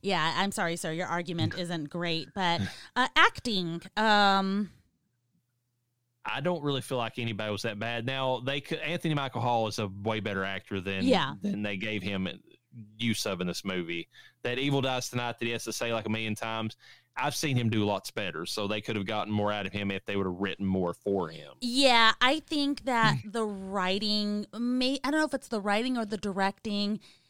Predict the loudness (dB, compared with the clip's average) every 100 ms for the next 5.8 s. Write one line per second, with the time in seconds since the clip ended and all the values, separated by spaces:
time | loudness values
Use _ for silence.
0 | _ -4 2 4 4 6 6 4 2 2
1 | 2 0 -4 -2 0 0 -4 _ _ 0
2 | 0 0 2 4 4 0 -4 _ _ _
3 | _ _ _ -2 2 4 2 -2 -8 -16
4 | 0 4 6 6 4 4 2 0 0 -2
5 | -2 -4 -4 -4 -2 2 2 2